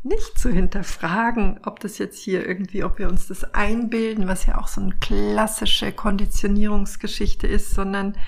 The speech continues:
ja wirklich damit zu arbeiten, sie als kleines Goldnugget in unseren Händen zu halten und zu sagen, okay, und was hast du jetzt für mich dabei? Was ist das Geschenk in dieser Botschaft? Wir sind hier,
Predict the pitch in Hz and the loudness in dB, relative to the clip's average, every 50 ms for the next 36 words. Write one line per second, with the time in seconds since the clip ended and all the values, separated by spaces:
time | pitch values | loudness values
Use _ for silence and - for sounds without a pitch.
0 | - - - - - - - - - - - - - 214 226 220 214 214 214 - | 0 0 2 4 4 4 6 6 4 4 4 0 -4 -4 -4 -4 -4 -6 -6 -6
1 | 220 220 214 - - - - - _ _ _ _ - 196 190 196 202 - - - | -6 -6 -8 -10 -14 -20 -20 -20 _ _ _ _ -2 0 0 0 -2 -4 -8 -6
2 | - - 175 170 185 202 214 226 220 214 214 220 214 214 - - 208 196 - 208 | -4 -4 -2 -2 -2 -4 -4 -4 -6 -6 -4 -4 -4 -4 -4 -6 -8 -6 -6 -6
3 | 214 214 - - - 254 254 262 285 294 - - - 190 208 214 - - 214 202 | -8 -8 -10 -12 -10 -8 -8 -8 -8 -8 -10 -6 -2 -2 -2 -2 -4 -4 -4 -4
4 | 202 - 208 - 196 175 175 196 190 - - - 190 170 208 202 196 - - - | -4 -4 -6 -8 -8 -6 -6 -8 -8 -8 -6 -6 -4 -4 -4 -4 -6 -8 -12 -14
5 | - - 196 180 - 196 196 190 - 196 190 - - 233 214 220 254 311 349 - | -14 -12 -8 -6 -6 -6 -6 -6 -8 -8 -8 -10 -8 -6 -6 -4 -4 -6 -8 -10
6 | - 208 170 170 175 180 196 190 - - - - _ _ _ _ _ - 175 196 | -10 -8 -8 -8 -8 -8 -10 -12 -12 -14 -18 -20 _ _ _ _ _ -6 -4 -4
7 | 185 185 - - 175 170 170 - - - - 185 180 170 170 - - - 220 214 | -4 -4 -6 -6 -6 -6 -8 -10 -10 -8 -6 -4 -4 -4 -6 -8 -6 -4 -4 -4
8 | - - - - 165 160 160 156 147 151 - - - 190 - - - - - - | -4 -4 -6 -8 -8 -6 -4 -4 -4 -2 -2 -4 -4 -4 -6 -8 -12 -12 -12 -10
9 | - - - - - - - - - 339 - - - - - - - 190 - - | -10 -10 -4 -2 0 0 0 0 0 0 0 0 2 2 2 2 2 2 0 0
10 | - - - - - - - - - - - - - 208 202 165 185 180 - - | -2 -10 -20 -20 -20 -20 -20 -20 -20 -20 -14 -6 -2 -2 0 2 2 2 4 4
11 | 175 - - - 135 156 - - - 175 160 160 - - - - 202 196 214 202 | 2 0 -2 -8 -8 -10 -10 -10 -8 -8 -8 -8 -8 -10 -6 -2 0 0 0 0
12 | - 226 233 247 226 - - - 196 202 226 226 226 226 233 | 0 0 0 0 -2 -4 -6 -6 -6 -4 -4 -4 -6 -8 -8